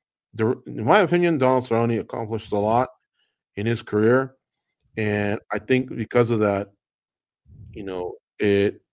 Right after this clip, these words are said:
helps offset not winning a title. And I do believe that he was worthy of it. Now,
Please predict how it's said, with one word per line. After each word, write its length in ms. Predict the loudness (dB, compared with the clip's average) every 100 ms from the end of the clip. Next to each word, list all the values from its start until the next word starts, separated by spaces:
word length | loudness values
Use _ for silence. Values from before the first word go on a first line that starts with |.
| _
helps 420 | -4 0 0 -4 -6
offset 580 | 0 0 0 0 0 -2
not 220 | -8 -6
winning 240 | -4 -4 -4
a 40 |
title. 420 | -2 0 0 -2 -6
And 100 | -6
I 120 | -6
do 180 | -4 -2
believe 420 | 0 0 -2 -6 _ _ _ _ _ _ -6
that 120 | -4
he 100 | -4
was 180 | -4 0
worthy 320 | 2 2 0
of 100 | -2
it. 160 | -4
Now, 380 | 2 2 2 -4